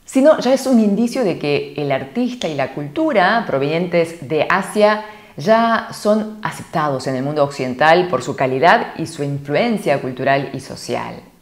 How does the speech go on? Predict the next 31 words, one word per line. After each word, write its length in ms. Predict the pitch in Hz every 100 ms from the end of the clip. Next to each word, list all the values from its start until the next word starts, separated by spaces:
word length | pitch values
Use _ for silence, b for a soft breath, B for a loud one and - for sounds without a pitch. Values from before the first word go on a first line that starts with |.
| _
Este 240 | 170 180 196
título 400 | 202 214 208 170
comenta 680 | 143 165 208 226 220 -
que 140 | - 156
B 220 | 165 269
T 340 | 262 180 156
S 240 | 403 - -
es 200 | 120 117
artista 600 | 120 127 - 226 233 - 156
del 160 | 165
año 500 | 233 247 247 240 240 -
en 180 | 139
amas 480 | 175 233 233 240 247
y 80 | 143
entre 220 | 151 165
comillas, 500 | 139 139 196 254 302 415 - -
dice, 640 | 190 190 220 220 - -
"Llegamos 520 | 131 160 165 233 220 220
hasta 260 | 214 - 156
aquí 360 | - 226 240
por 140 | 170 180
el 100 | 165
amor 380 | 135 151 196 -
de 180 | 147 139
army". 580 | 120 123 120 117 113 - _ b -
También 300 | 147 160 190
se 100 | 185
resalta 880 | 151 - 415 453 359 170 156 143 -
en 320 | 139 151 160
la 100 | 156
nota 560 | 131 160 190 220 233 233